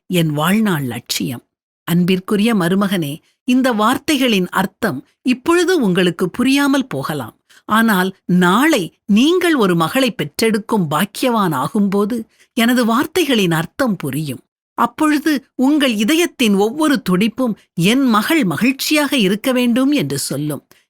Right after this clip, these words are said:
எனவே தயவு செய்து எனது மகளை மகிழ்ச்சியாக வைத்துக் கொள்ளுங்கள். இத கேட்கும்போது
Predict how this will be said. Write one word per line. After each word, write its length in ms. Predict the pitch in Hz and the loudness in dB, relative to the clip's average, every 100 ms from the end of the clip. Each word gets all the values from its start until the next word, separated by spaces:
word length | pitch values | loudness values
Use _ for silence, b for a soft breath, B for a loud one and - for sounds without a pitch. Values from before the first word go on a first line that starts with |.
| - | -4
எனவே 460 | 160 156 147 135 b _ | -2 0 -2 -6 b _
தயவு 360 | 156 156 170 | -2 0 0
செய்து 500 | 185 - 233 233 233 b | 0 0 0 0 -4 b
எனது 340 | - 160 156 147 | -4 -2 0 -2
மகளை 380 | 147 247 240 160 | -2 -2 -2 -2
மகிழ்ச்சியாக 720 | 123 175 196 - 254 233 247 | -4 -4 -4 -2 -2 -2 -2
வைத்துக் 360 | 131 - 180 | -4 -6 -6
கொள்ளுங்கள். 560 | - 123 120 110 - - _ _ _ _ _ - | -6 -8 -8 -10 -12 -16 _ _ _ _ _ -4
இத 200 | 233 240 | -2 0
கேட்கும்போது 760 | 254 262 311 262 240 208 156 | 0 0 0 2 0 0 -2